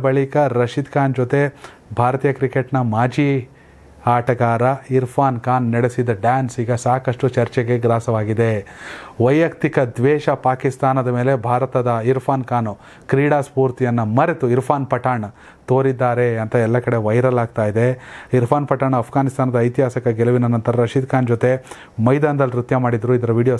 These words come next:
ಸಾಮಾಜಿಕ ಜಾಲತಾಣದಲ್ಲಿ ಸಾಕಷ್ಟು ವೈರಲ್ ಆಗಿತ್ತು. ಪಠಾಣ್ ಅವರು ಬಾಬರ್ ಆಜಮ್ ನಾಯಕತ್ವವನ್ನು ಟೀಕಿಸಿದ್ದಾರೆ.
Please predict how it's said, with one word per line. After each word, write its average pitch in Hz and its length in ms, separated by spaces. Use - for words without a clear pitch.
ಸಾಮಾಜಿಕ 120 340
ಜಾಲತಾಣದಲ್ಲಿ 117 680
ಸಾಕಷ್ಟು 135 400
ವೈರಲ್ 127 260
ಆಗಿತ್ತು. 120 280
ಪಠಾಣ್ 143 360
ಅವರು 131 180
ಬಾಬರ್ 123 300
ಆಜಮ್ 120 260
ನಾಯಕತ್ವವನ್ನು 120 480
ಟೀಕಿಸಿದ್ದಾರೆ. 127 600